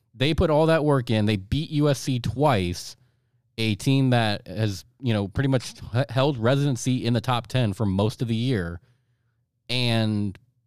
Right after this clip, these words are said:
they get rewarded with a Rose Bowl bid. In comparison to where they could be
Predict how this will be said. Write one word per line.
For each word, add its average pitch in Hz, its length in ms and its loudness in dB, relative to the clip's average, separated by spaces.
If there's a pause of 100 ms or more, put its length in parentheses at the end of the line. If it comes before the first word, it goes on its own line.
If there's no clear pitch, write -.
(140)
they 120 200 0
get 123 160 0
rewarded 107 500 2
with 98 600 -2 (760)
a 110 60 -4
Rose 107 180 0
Bowl 87 140 -10
bid. - 200 -16 (760)
In 123 140 -2
comparison 120 500 2
to 107 80 2
where 110 160 2
they 107 120 2
could 202 240 0
be 123 320 0